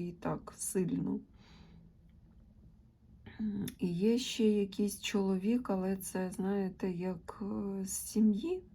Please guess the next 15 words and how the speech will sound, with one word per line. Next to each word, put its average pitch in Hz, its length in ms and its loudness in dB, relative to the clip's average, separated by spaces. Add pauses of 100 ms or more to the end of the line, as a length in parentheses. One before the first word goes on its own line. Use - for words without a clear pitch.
(160)
або 226 300 2
з 254 100 -2
друзів, 190 760 0 (640)
який 202 400 4
від 208 260 2
нього 214 300 6
як 185 300 0
відвертається 180 1120 0
от 175 220 -6
через 190 380 -2
цю 190 300 0
жінку, 233 520 2
яка 208 500 0
палицею 175 760 -4
грозить 190 800 -2